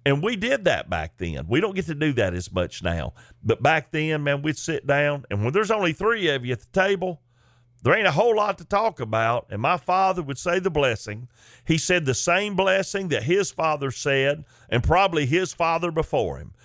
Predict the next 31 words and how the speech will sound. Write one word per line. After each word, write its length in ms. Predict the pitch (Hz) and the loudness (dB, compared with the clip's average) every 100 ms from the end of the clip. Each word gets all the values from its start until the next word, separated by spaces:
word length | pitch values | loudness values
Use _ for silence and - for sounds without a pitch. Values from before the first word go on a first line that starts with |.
| - - - | -20 -8 0
He 160 | 180 | 2
would 180 | 160 147 | 2 2
pray 240 | - 156 | 4 4
like 300 | 151 147 147 | 4 2 0
this, 420 | 127 110 64 - - _ - | -2 -4 -4 -10 -16 _ -2
"God, 420 | 107 151 170 165 - | 2 4 4 -2 -2
thank 300 | 135 175 156 | -2 -2 -4
you 280 | 170 175 175 | -4 -2 -2
for 160 | 135 113 | -2 -2
these 200 | 98 82 | -2 0
bountiful 540 | 135 170 - - 143 | 0 2 -2 -4 -2
blessings 580 | 123 165 175 180 175 123 | 0 0 0 -2 -8 -2
we're 140 | 113 | 0
about 320 | 95 131 165 | 2 0 -2
to 80 | - | -2
receive. 640 | 127 - 175 185 190 185 160 - - - - | -4 -2 -2 0 -2 -4 -8 -16 -20 -6 0
In 200 | 120 110 | 0 2
Christ's 460 | - 185 185 - | 2 2 2 -2
name, 380 | 170 170 165 160 - | 0 0 0 -4 -2
amen. 520 | 143 139 135 95 - - _ _ _ _ | 0 0 -2 -2 -8 -18 _ _ _ _
Let's 260 | 101 107 - | 0 0 0
eat." 300 | 95 71 - - _ _ _ _ _ _ _ _ _ - | -2 -4 -16 -20 _ _ _ _ _ _ _ _ _ 0
And 160 | 110 101 | 2 4
then 160 | 135 | 4
he 160 | 120 117 | 2 0
says, 380 | - 113 95 - | -2 -2 -2 -2
"Sue, 500 | - 175 185 208 196 _ _ _ _ _ - | 0 2 2 0 -16 _ _ _ _ _ -4
that's 200 | 85 92 | -2 0
my 120 | 123 | 2
mother's 460 | 143 170 170 139 | 4 4 2 -2
name, 360 | 127 123 120 123 | 0 0 -2 -6